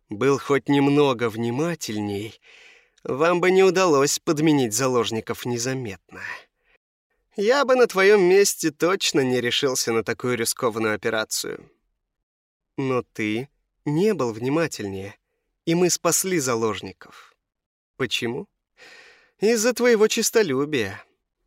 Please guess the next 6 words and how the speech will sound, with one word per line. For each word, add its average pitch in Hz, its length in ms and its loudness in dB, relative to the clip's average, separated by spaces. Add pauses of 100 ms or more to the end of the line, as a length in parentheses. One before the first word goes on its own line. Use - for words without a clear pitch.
(120)
Тебе 147 220 0
не 170 140 4
терпелось 147 580 0
похвастаться 131 880 -4 (240)
своими 131 520 2
убийствами». 123 920 -6